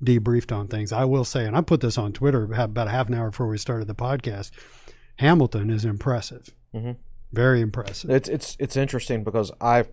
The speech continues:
Speaker 2: I spent about an hour and fifteen minutes editing the transcription before this podcast started, the transcription of Cornelson and Justin Hamilton. It's so long that I still haven't finished an
Speaker 1: Right.
Speaker 2: hour and fifteen minutes.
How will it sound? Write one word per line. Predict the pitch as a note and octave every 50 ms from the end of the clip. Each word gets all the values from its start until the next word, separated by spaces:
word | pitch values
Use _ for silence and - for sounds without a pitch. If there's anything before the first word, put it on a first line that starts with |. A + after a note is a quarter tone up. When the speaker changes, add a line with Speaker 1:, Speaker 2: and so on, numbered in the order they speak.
| - - - - - - - - - - - - _ _ - -
Speaker 2:
I | C#3
spent | C#3+ - - G3+ F#3
about | D3+ D#3 D3+ C#3+
an | C#3 B2+
hour | B2+ C3+ C#3+ C#3+ C3+ B2+
and | B2 A2+
fifteen | - D3 C3+ - - - C#3+ B2+ A#2+ A#2
minutes | A#2+ B2 B2 A2+ G#2+ - - - -
editing | - B2 A#2+ B2 - - B2+ A2+ G#2+
the | G#2+ -
transcription | - B2 A2 G#2 G#2 - - B2+ B2 A#2+ - A#2 G2+ F#2+
before | G2 - - A2 G#2
this | G2 F#2+ -
podcast | - - A#2+ A#2+ A#2 A#2 - G#2 F#2 F2+ -
started, | - - - F#2+ F2 F2 F2 -
the | F2+
transcription | - - B2+ A2+ G#2 - - A#2+ A2 - - A2+ G2
of | F#2+ -
Cornelson | - - A#2+ G#2+ G#2 G#2 G#2 G2+ - - G#2 G2 F#2+ - -
and | - G#2+ G#2 G2+ G2+ G2 F#2 F2+
Justin | - G#2 G2 - - F#2+
Hamilton. | A2+ A#2 A2+ G2+ F#2 - F#2 F2+ - - - - - - - -
It's | G2+ - -
so | - E3+ C#3+
long | B2 B2 C#3+ D3 C#3 A#2
that | A#2 G#2
I | G#2
still | G2+ - - D3+ C3+
haven't | A#2+ B2 A2+ G#2+ G#2 -
finished | B2+ A2 F#2+ F#2+ - - - - -
an | A#2+ B2
Speaker 1:
Right. | B2 C3
Speaker 2:
hour | A#2+ A#2 A2+ A2+
and | G#2+ -
fifteen | - A#2 - - A#2 G#2 G2
minutes. | G2+ G2 F2+ E2+ - - - - -